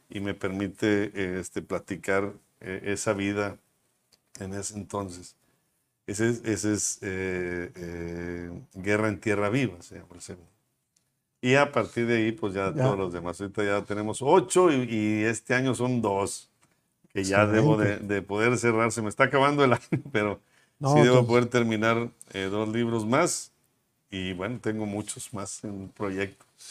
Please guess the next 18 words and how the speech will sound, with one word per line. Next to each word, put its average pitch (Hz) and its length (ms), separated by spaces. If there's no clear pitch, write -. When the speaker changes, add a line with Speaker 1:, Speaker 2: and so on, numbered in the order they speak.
Speaker 2:
Eh, 170 340
David, 180 320
de, 190 440
eh, 185 260
comentas 214 920
que, 147 680
que, 143 240
bueno, 151 300
mm, 117 380
para 127 200
empezar 127 320
viviste 175 640
una, 147 260
un 131 240
periodo 139 400
con 131 180
tu, 123 200
con, 123 200